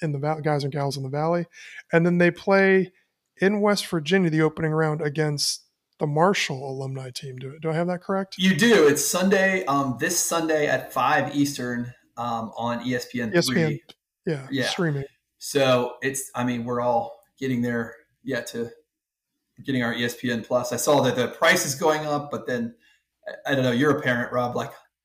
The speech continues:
Speaker 1: I have the
Speaker 2: th-,
Speaker 1: bundle.
Speaker 2: there's a bundle with Di-, right, with Disney and Hulu and everything. Yeah, so most of our
Speaker 1: Yeah.
Speaker 2: people will probably be okay.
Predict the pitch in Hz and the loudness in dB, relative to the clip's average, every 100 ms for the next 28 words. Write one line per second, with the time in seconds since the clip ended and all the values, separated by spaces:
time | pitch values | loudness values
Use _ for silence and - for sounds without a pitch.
0 | _ _ 190 196 160 143 139 160 151 143 | _ _ 2 4 4 2 4 4 4 6
1 | 175 185 180 175 160 147 156 156 143 147 | 6 8 8 8 8 6 4 4 6 4
2 | 139 135 151 160 151 147 135 151 147 147 | 2 2 2 4 4 4 4 4 4 4
3 | 143 143 135 143 139 139 - - 123 117 | 4 2 0 0 0 0 -2 -2 -2 -2
4 | - 143 156 147 127 117 123 117 117 110 | -4 0 0 0 -2 -2 -2 -4 -4 -6
5 | 110 110 110 | -8 -10 -8